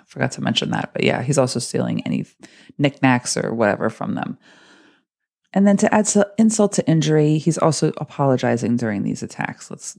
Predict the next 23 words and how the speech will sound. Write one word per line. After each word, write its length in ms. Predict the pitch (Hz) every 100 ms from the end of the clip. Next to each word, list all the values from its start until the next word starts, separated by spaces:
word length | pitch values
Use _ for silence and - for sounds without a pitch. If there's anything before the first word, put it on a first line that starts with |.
| -
let's 200 | - -
not 140 | -
forget 240 | - -
about 240 | 107 92 -
that. 260 | - - _ _ - - - -
So 160 | 233
what 180 | 208 226
is 160 | 233 175
worse? 440 | 160 - - - _ _ _ _ -
A 60 | -
person 340 | 220 220 226
who's 180 | 202 190
happy 320 | - 156 180
to 100 | 180
rape 260 | 175 170 180
you, 260 | 175 180 _ _ -
or 60 |
a 20 | 143
person, 420 | - 143 - - _
a 40 | -
person 320 | 156 - 143
who's 260 | 139 131
nasty, 560 | 151 147 147 - 151 147